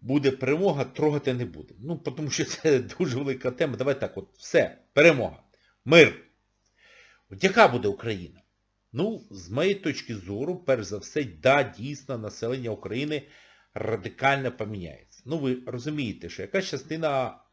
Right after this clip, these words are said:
а, гр-, бувших громадян України, е, буде за кордоном. І не обов'язково в Європі.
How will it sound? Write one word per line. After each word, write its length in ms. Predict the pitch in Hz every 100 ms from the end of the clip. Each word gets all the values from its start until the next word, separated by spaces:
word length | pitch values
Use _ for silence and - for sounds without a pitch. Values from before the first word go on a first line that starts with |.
| _ -
а, 240 | 98 80 -
гр-, 120 | - 98
бувших 640 | 123 143 107 - 110 -
громадян 460 | 113 110 110 110
України, 600 | 104 - 107 139 208 226 214 - - - - - - - _
е, 320 | 110 113 107
буде 300 | 98 139 156
за 100 | 123
кордоном. 460 | 131 110 85 78 - _ _ _ _ _ -
І 160 | 131
не 80 | 135
обов'язково 640 | 120 127 123 - - 160
в 60 | 127
Європі. 500 | 107 87 76 -